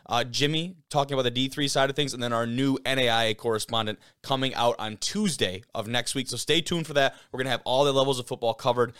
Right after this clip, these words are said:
and I am, uh, I'm pretty pumped about that. I think that's gonna be really good. Hopefully get some consistency going with the show and, uh, cover a lot of these levels. But for tonight, we've got week seven previews, some huge matchups. If you follow us on the socials, you've seen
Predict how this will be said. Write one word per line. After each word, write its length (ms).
and 140
I 120
am, 200
uh, 100
I'm 100
pretty 160
pumped 220
about 220
that. 240
I 60
think 180
that's 160
gonna 160
be 80
really 220
good. 260
Hopefully 300
get 140
some 120
consistency 540
going 220
with 100
the 40
show 420
and, 320
uh, 140
cover 260
a 60
lot 160
of 40
these 140
levels. 220
But 240
for 140
tonight, 260
we've 140
got 240
week 180
seven 320
previews, 540
some 320
huge 600
matchups. 500
If 120
you 140
follow 280
us 100
on 40
the 60
socials, 420
you've 120
seen 340